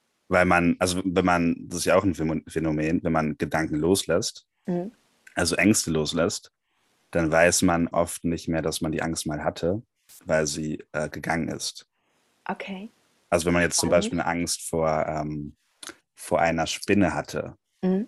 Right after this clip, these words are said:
Speaker 1: und die irgendwie schon diese Angst sie jahrelang hatte, ähm, und dann wirklich in die Ursache hineingeht, dass man als Kind zum Beispiel irgendwie eine Spinne in der Badewanne gesehen hat und dann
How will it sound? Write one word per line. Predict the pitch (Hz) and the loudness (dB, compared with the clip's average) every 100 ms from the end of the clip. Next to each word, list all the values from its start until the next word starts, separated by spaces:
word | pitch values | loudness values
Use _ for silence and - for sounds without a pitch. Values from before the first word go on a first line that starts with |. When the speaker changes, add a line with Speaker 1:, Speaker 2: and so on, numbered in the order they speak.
| - | -6
Speaker 1:
und | 87 76 | -6 0
die | 87 | 0
irgendwie | 82 82 | 2 -2
schon | - 80 78 78 78 | -2 0 0 0 -4
diese | 73 80 78 | -6 -4 -2
Angst | 80 78 - - | -2 -4 -6 -8
sie | 82 85 | -8 0
jahrelang | 85 85 85 80 78 | 2 2 2 -4 -4
hatte, | 78 76 - _ _ _ _ _ _ _ - - _ | -6 -8 -10 _ _ _ _ _ _ _ -20 -20 _
ähm, | 80 80 | -6 -2
und | 82 78 | -2 2
dann | 87 87 | 4 4
wirklich | 82 82 | 0 -2
in | 82 | -2
die | 76 | 2
Ursache | 92 87 82 | 2 2 0
hineingeht, | 78 78 82 80 78 | 0 -2 -2 -4 -6
dass | 78 | -6
man | 80 78 73 _ _ _ _ _ | -4 -4 -8 _ _ _ _ _
als | - 80 - - | -2 0 0 -2
Kind | - 85 | 0 2
zum | 78 80 | 2 0
Beispiel | 76 78 76 - | 2 0 -2 -8
irgendwie | 80 78 80 78 76 - _ _ _ _ _ - | -6 -6 -4 -4 -4 -8 _ _ _ _ _ -4
eine | 85 | -4
Spinne | - - 92 92 90 87 82 | -4 2 6 8 8 8 6
in | 85 | 2
der | 85 | 0
Badewanne | 71 80 85 82 82 | 2 2 2 0 0
gesehen | 80 76 82 85 | -2 -2 -2 -2
hat | 80 80 - | -2 -4 -4
und | 80 78 | -6 -2
dann | 78 78 78 | 0 0 -4